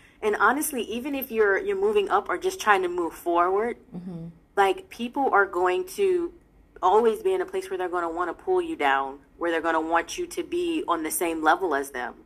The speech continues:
Speaker 1: Um, but there's, I mean, it's, it's kinda hard 'cause I don't, I, I've kind of, I've heard the saying before, <laughs> but I'm
Speaker 2: Yeah.
Speaker 1: not super familiar with it.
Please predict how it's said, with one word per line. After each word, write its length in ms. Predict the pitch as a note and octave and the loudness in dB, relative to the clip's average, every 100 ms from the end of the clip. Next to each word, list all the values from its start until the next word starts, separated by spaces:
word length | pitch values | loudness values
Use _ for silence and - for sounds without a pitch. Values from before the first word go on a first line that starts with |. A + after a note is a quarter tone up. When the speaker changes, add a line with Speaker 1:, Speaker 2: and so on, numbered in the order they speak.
| _ - - - - | _ -20 -20 0 6
Speaker 1:
Um, 420 | F#3 E3+ D#3+ - _ _ _ _ - | 8 8 2 -10 _ _ _ _ 0
but 340 | G#4 F#4 A4+ - _ _ _ _ - - - _ | 4 4 2 -8 _ _ _ _ -20 -20 -20 _
there's, 440 | G#3+ G#3 G3+ - _ - - _ - | 6 6 4 -6 _ -20 -20 _ -6
I 100 | G3+ | -2
mean, 200 | G#3 G3+ | 0 -2
it's, 140 | F#3 | -2
it's 120 | G3+ - | -4 2
kinda 200 | C#4+ A#3+ | 6 6
hard 260 | A3+ G#3+ G#3 | 8 8 6
'cause 100 | A3 | 2
I 80 | |
don't, 180 | A3+ G#3 F3 | 4 4 2
I, 140 | G3 - - - _ _ | 0 0 -14 -16 _ _
I've 140 | G3+ G3+ | 2 4
kind 220 | C4 C#4 | 6 4
of, 60 | A#3 | 6
I've 160 | F3+ | 2
heard 260 | - A#3+ C4 | 4 0 0
the 80 | B3+ | -4
saying 320 | - C#4 C4+ | 0 0 0
before, 540 | B3+ C4 C#4 C4+ C4+ B3+ | -6 -2 4 4 4 0
<laughs> 40 | |
but 100 | A3+ | -4
I'm 80 | G#3+ | -4
Speaker 2:
Yeah. 60 | F#3+ | 2
Speaker 1:
not 200 | A#3 G#3 | 2 2
super 260 | C#4 C4 | -6 -4
familiar 500 | A#3+ A3 G3+ G#3+ A3+ | 0 2 2 4 4
with 220 | A#3 A#3+ B3+ | 2 0 0
it. 180 | A#3 | -2